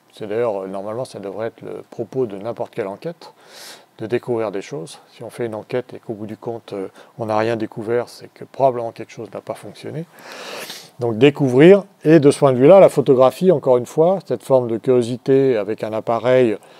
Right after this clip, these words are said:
qui a une facilité à, à fixer tout ce qui passe devant, euh, c'est, euh, une forme de curiosité ouverte,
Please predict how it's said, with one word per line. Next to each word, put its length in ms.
qui 100
a 100
une 160
facilité 1200
à, 380
à 280
fixer 400
tout 140
ce 80
qui 140
passe 300
devant, 400
euh, 500
c'est, 280
euh, 380
une 100
forme 220
de 80
curiosité 760
ouverte, 640